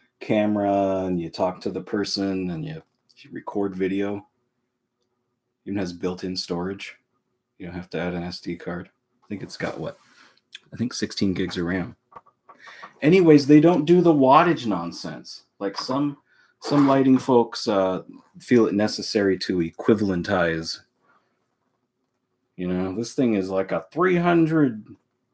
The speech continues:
It, it pulls sixty watts, but it's a three hundred. It's like, just tell me the wattage. All the Sansi products, they just tell you the wattage. This thing is what?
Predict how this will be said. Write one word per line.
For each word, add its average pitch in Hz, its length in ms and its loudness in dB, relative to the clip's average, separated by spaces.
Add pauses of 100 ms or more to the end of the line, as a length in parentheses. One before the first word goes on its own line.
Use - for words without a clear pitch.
(520)
It, - 140 -10 (100)
it 127 160 -4
pulls 190 320 0
sixty - 320 -4
watts, 185 400 4
but 123 160 2
it's 131 160 -2
a 120 80 2
three 170 320 2
hundred. 156 560 2 (880)
It's - 80 -16
like, 113 120 -8
just 147 220 -8
tell 180 140 4
me 175 120 8
the 151 120 6
wattage. 110 720 0 (2750)
All 90 100 -2
the 107 60 -2
Sansi 110 480 -2
products, 98 400 0
they 95 80 -2
just 92 200 -8
tell 85 140 -4
you 82 80 -8
the 92 100 -8
wattage. - 440 -12
This 90 180 -14
thing - 160 -8
is - 140 -10
what? - 200 -10